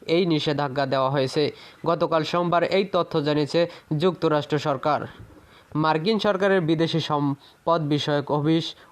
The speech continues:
ও পররাষ্ট্র দপ্তরের দেওয়া তথ্য অনুযায়ী, ভারতের এই চার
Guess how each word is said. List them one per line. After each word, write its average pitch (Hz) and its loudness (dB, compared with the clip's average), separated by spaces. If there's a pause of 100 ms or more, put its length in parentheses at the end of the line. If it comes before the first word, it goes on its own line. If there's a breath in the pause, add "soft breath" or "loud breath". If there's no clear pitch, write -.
ও 139 0 (460 loud breath)
পররাষ্ট্র 202 2
দপ্তরের 147 0
দেওয়া 139 2 (100)
তথ্য 175 0 (220)
অনুযায়ী, 139 0 (320 loud breath)
ভারতের 151 0 (140)
এই 175 0 (120)
চার 165 0